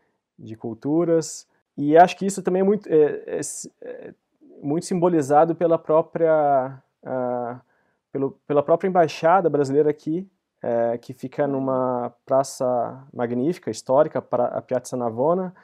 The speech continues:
Speaker 1: é, e é um, é um prédio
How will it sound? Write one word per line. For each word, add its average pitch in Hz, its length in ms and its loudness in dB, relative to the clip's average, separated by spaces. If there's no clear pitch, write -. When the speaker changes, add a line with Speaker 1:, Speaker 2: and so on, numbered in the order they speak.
Speaker 1:
é, 117 440 -2
e 117 80 -4
é 117 100 2
um, 123 240 -2
é 120 80 -6
um 123 160 -4
prédio 123 800 -2